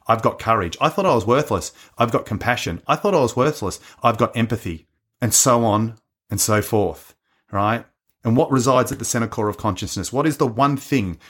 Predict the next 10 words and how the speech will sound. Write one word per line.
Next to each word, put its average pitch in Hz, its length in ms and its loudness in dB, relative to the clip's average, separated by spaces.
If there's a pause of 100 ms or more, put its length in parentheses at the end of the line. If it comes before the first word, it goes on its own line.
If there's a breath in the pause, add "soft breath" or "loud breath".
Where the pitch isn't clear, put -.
(100)
that - 140 -2
we 123 120 2
see 113 520 0 (100)
in 127 140 0
humanity 113 680 0 (240 soft breath)
above 113 380 2
all 123 220 2
else? - 380 -6 (840)
It's 120 140 -10
character. 104 560 -4